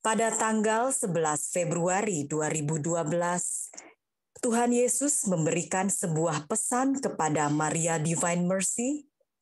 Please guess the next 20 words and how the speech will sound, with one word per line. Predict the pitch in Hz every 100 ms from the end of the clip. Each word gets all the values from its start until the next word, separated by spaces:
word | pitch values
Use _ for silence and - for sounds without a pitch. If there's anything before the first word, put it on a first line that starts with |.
| - - -
yang | 220 240 240
meramalkan | 233 220 208 202 190 196 190 175
bahwa | 156 147 156
Vikari | 143 - - 170 170 208
Suci | 208 247 220 - 190 135 - -
Paus | 156 170 185 -
Benediktus | 175 180 185 190 - 220 226 - 214
Enam | 208 202 170
belas | 143 127 - - - -
akan | 170 - 175 165
digulingkan | 160 147 180 196 196 202 208 202
dari | 160 139 139
Vatikan. | - 143 - 208 - 147 - _ _ _ _ _ _ _ _ _ _ - _ _ _ -
Tepat | 294 294 175 127 -
satu | - 151 - 175
tahun | - 190 208 254 240
kemudian, | 269 262 247 185 143 127 123 143 - _ _ _ _ - -
pada | 165 165 170 -
tanggal | 185 233 254 277 269
itu, | 214 - 156 151 151